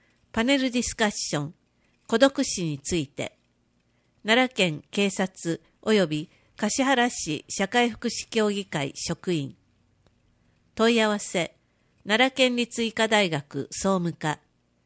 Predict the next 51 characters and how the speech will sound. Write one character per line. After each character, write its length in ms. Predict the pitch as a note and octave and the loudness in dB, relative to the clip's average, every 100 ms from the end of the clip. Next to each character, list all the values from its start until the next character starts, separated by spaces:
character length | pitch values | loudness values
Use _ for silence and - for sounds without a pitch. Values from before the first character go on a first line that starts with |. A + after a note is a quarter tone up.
| _ _ | _ _
電 300 | - G3+ F#3+ | 2 2 2
話、 240 | F3 E3+ - | 2 0 0
零 220 | G3 A#3+ B3+ | 2 4 4
七 260 | B3+ F3+ | 4 2
四 320 | E3 F#3+ F3+ | 2 2 2
四 240 | F3 D#3+ - _ _ - | 0 -2 -4 _ _ -6
二 260 | A3 B3+ B3+ | 0 2 2
二 240 | B3 G3 | 0 0
の 240 | D#3+ D3+ - | -2 -4 -6
三 380 | - A#3+ A#3+ | -2 0 0
零 220 | A3+ G3+ D#3 | 2 2 2
五 240 | D#3+ E3 | 0 0
一。 420 | D#3 - - C#3+ _ _ _ _ _ _ - | -2 -6 -8 -8 _ _ _ _ _ _ -6
内 220 | G3+ A3 | -2 -2
線、 440 | G#3+ - G3+ F3+ F3 _ | -2 -2 0 0 -6 _
二 240 | G#3+ B3+ B3+ | -2 0 0
二 300 | A#3+ F#3+ D3 | 0 -2 0
零 260 | E3 E3+ | 0 0
六。 380 | D#3+ D3 - C3+ _ _ _ _ _ _ _ _ | 0 -4 -6 -10 _ _ _ _ _ _ _ _
ホ 160 | B3 | 0
ー 40 | C4 | 2
ム 120 | C4 | 0
ペ 220 | - A3 | 4 2
ー 40 | |
ジ、 300 | D#3+ D3+ D3 _ _ _ _ - | 2 -4 -8 _ _ _ _ 4
ダ 140 | A3 | 4
ブ 80 | B3+ | 6
リ 120 | C#4 | 2
ュ 20 | |
ー 40 | C4 | 6
ダ 140 | B3+ | 4
ブ 60 | B3 | 4
リ 140 | B3+ | 2
ュ 20 | |
ー 20 | |
ダ 140 | A#3+ A#3+ | 4 4
ブ 80 | F#3+ | 4
リ 120 | D#3+ | 2
ュ 120 | D3+ | 0
ー 60 | - | -2
ド 120 | F3 | -2
ッ 40 | E3+ | -2
ト 320 | - D#3 - _ _ - | -2 -4 -4 _ _ -2
エ 140 | G#3+ | 0
ヌ 140 | A#3+ | 4
エ 240 | C#4 A#3+ E3+ | 4 4 2
ー 60 | - | 0
ア 200 | G#3 A3+ | 2 2
ー 40 | |
ル 120 | A3 G#3+ - | 2 0 2
エ 300 | G#3 D3+ | 0 0